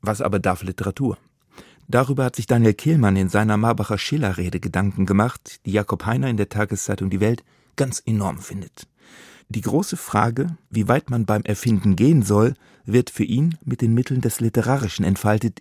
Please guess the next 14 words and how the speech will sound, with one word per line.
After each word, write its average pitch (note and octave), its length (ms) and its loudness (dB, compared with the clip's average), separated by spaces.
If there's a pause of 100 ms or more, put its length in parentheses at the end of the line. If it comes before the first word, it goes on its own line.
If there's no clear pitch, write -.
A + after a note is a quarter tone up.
nicht G#2+ 460 0
jenseits A2 580 0
davon. - 400 -12 (240)
Kehlmann D3+ 400 2 (260)
erweist A#2+ 460 0
sich - 240 -4
als - 140 -4
ein F2+ 220 0
Denker A2+ 360 2
der - 220 0
inneren G#2 340 2
Maßverhältnisse G2 800 -2
der E2 120 -4
Kunst, - 400 0